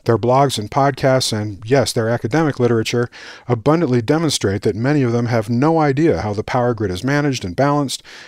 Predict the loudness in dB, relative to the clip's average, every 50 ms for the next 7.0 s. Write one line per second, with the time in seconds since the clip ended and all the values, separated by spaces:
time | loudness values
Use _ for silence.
0 | -10 -4 -2 -2 -2 -2 0 2 4 6 6 6 4 2 2 0 0 -2 0 -2
1 | -2 -4 0 0 0 2 2 2 0 0 0 0 0 0 0 0 0 -2 -6 -10
2 | -14 -20 -20 -20 -12 _ -2 -2 -2 0 0 0 0 2 2 2 0 0 0 0
3 | 2 2 4 2 2 2 -2 -6 -6 -6 -4 -2 0 2 4 4 4 4 4 2
4 | 2 0 -4 -4 -2 -2 0 0 -2 -2 -2 0 2 4 4 4 2 0 -4 -4
5 | -4 -2 -2 -2 -4 -4 -6 -6 -6 -6 -4 -4 -4 -4 -4 -4 -6 -6 -6 -8
6 | -8 -6 -2 0 2 4 4 4 4 4 2 2 0 0 -2 0 0 -2 -4